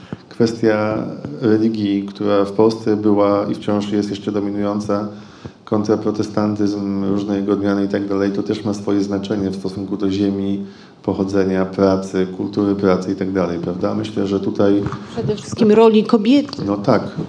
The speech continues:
Speaker 1: ale też w ogóle spojrzenia na własne pochodzenie i tego, jaki wykonujesz zawód, że tam nie ma nic wstydliwego w tym, że pochodzi się od tych, którzy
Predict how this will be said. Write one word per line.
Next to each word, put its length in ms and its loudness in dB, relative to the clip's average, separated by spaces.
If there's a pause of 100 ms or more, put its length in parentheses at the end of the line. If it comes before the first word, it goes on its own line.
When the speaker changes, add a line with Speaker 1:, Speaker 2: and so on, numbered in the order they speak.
(400)
Speaker 1:
ale 180 0
też 280 -4
w 60 -8
ogóle 220 4
spojrzenia 460 4
na 100 6
własne 260 2
pochodzenie 520 -2
i 40 -2
tego, 240 0
jaki 300 2
wykonujesz 500 -2
zawód, 480 -2
że 240 -2
tam 420 -2 (120)
nie 120 0
ma 160 0
nic 360 -2
wstydliwego 600 0
w 60 -8
tym, 200 -4
że 140 -2
pochodzi 440 -4
się 200 -4
od 200 -6
tych, 180 -2
którzy 400 -4